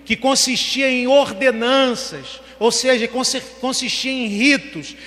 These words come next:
consistia em ordenanças, em, é, é, é, leis cerimoniais, e que nos era contrária. Ele a removeu pregando-a na cruz.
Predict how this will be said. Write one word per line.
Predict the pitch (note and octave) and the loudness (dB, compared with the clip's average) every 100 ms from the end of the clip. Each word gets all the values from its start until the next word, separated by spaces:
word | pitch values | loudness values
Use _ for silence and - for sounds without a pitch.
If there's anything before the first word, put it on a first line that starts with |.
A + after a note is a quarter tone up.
| - - | -10 -4
consistia | B3+ B3+ A#3+ - C4 C4+ | -2 0 -2 -2 0 0
em | B3+ | 2
ordenanças, | C#4 A3 A3+ A#3+ B3+ C#4+ C4 - D#3+ - - - A3 | 0 -2 -2 0 2 2 2 -4 -8 -14 -18 -6 2
em, | B3 C4 - - | 2 2 -4 -6
é, | - A#3+ - | 0 2 2
é, | - - A3+ | -4 -4 -4
é, | A#3 A#3 A#3 A3+ A3+ G#3+ | -2 0 2 0 -2 -6
leis | A3 C4+ D#4+ D#4+ - | 2 4 6 4 0
cerimoniais, | D4 C#4+ C4 C4 B3+ A3+ A3 E3 C3 - - - - | 0 0 0 0 2 4 2 0 -6 -14 -18 -18 -4
e | A3+ | -4
que | - C#4+ | 0 0
nos | C#4 A#3 G#3+ | 0 0 0
era | C4 C4 | 0 0
contrária. | B3+ A#3+ - G3+ G#3 F#3+ E3+ - | 0 -4 -2 2 2 2 -2 -4
Ele | G#3+ A#3+ B3+ B3+ A#3 A3+ | 2 6 8 6 4 2
a | A3 | 2
removeu | F#3 A3 A3 G#3+ G3 C#3+ F#3 G#3+ | 4 4 4 2 2 0 0 0
pregando-a | G#3 G#3+ F#3+ D3 F#3 G#3+ G3+ F#3 G3 | 0 -2 -2 0 0 2 2 0 0
na | F#3+ F3 | -2 -4
cruz. | - - D#3+ F#3+ E3 G#2 - - - - | -4 -2 0 2 2 0 -10 -14 -16 -18